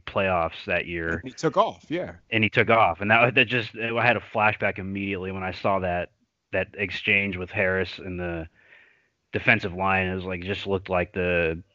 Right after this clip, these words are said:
Speaker 1: divisional game from that year. And I was like, "Great, he's gonna break one." But he, sure enough, he didn't. But that was completely one hundred percent his blown assignment.
Speaker 2: Oh, no doubt about it. And, like, you could, you could just tell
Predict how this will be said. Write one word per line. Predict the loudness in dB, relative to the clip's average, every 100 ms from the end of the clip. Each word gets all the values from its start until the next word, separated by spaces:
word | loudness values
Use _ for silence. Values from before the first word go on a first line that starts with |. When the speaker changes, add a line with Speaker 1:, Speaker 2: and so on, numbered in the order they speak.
| -4
Speaker 1:
divisional | 0 2 2 2 0
game | 2 2
from | 0 -4 0
that | 0
year. | 2 2
And | 2
I | 2
was |
like, | 0 -2
"Great, | 2 4 4 2 _ _
he's | -2 0
gonna | 2 0
break | 2 2 4
one." | 2 4
But | 4
he, | 4
sure | 4 6 8
enough, | 6
he | 2
didn't. | 2 2 2 -4
But | -2 -2 -2 -8 _ _ _ _ 6
that | 8
was | 8 6
completely | -2 0 2 4
one | 2 0 0
hundred | -2 -4
percent | -6 -4 -4 -4 -6
his | -4 -4
blown | -6 -4 -2 0 -2 -4
assignment. | -4 -2 -2 -2 -4 -4 -12 -20 _ _ -20 -20 _ _ _ _ _ _ _ _ _ -20 -20 _ _ _
Speaker 2:
Oh, | 2 2 0 -10 -14
no | -6 4 6 8
doubt | 8 6
about | 6 0 -2 -2
it. | -8
And, | -2 0 0 -2 -12 _ _
like, | -6 -2
you | -2
could, | 0 -2 0
you | 4 6
could | 6 2
just | -4 -6
tell | 0 2 4 0 -4